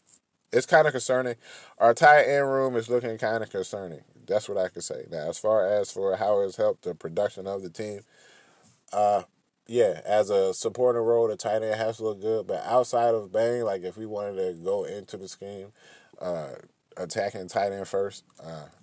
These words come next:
outside of Bang, we're looking kinda questionable, so it would definitely have to be matchup based, and it's something that we would have to, uh,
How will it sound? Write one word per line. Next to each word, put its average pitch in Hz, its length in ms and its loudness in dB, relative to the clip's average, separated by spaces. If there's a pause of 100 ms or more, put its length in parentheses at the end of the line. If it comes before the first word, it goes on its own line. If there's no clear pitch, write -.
(1200)
outside 120 460 8
of 104 160 2
Bang, 120 320 4
we're 107 160 -2
looking 107 360 -6
kinda 101 300 -6
questionable, 92 560 -4
so 82 220 -10
it 87 100 -6
would 85 80 -8
definitely 90 320 -8
have 87 80 -10
to 82 60 -20
be 87 140 -12
matchup 85 420 -12
based, 78 260 -12
and 85 80 -16
it's 82 100 -10
something 95 280 -6
that 87 120 -4
we 90 120 -4
would 87 120 -4
have 82 180 -8
to, - 140 -10
uh, 82 320 -10